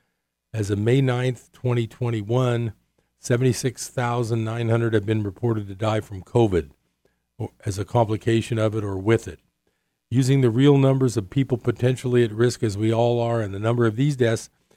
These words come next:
it works out to be point zero zero zero two three or point zero two three percent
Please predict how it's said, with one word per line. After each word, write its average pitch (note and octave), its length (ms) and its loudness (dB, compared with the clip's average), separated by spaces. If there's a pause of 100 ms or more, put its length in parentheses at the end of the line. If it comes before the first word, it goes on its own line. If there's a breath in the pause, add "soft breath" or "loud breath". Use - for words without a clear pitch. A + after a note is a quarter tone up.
(200)
it G#2+ 120 -8
works B2+ 300 -2
out A#2+ 160 0
to - 80 -6
be A2+ 380 -4 (440)
point C#3+ 380 0
zero D3 440 4
zero C3+ 440 4
zero B2+ 400 4
two A#2+ 300 0
three A#2+ 560 -2
or G2+ 240 -8
point B2 500 -4
zero C3+ 500 4
two D#3 300 0
three C3 300 -2
percent C3 720 -2